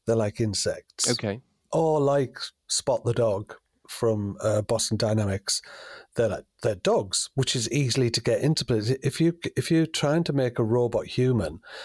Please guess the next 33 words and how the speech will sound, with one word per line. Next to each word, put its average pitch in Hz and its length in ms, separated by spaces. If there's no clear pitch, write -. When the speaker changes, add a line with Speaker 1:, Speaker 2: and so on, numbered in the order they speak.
Speaker 1:
the - 80
problem 151 320
with 120 140
walking 120 500
is 92 220
that - 180
walking 117 460
is 104 160
essentially 104 580
controlled 101 560
falling. 107 520
You're 107 100
Speaker 2:
Right, 90 160
okay. - 100
Speaker 1:
constantly 120 520
falling 101 360
forward, 117 380
and 113 200
Speaker 2:
Yeah. 147 200
Speaker 1:
that, 98 160
on 117 140
an 117 100
algorithmic 113 800
level, 107 560
uh, 107 320
and, 107 280
uh, 104 260
hydraulic 120 580
level, 92 200
is 110 120
very 101 180
difficult. - 560
So 131 320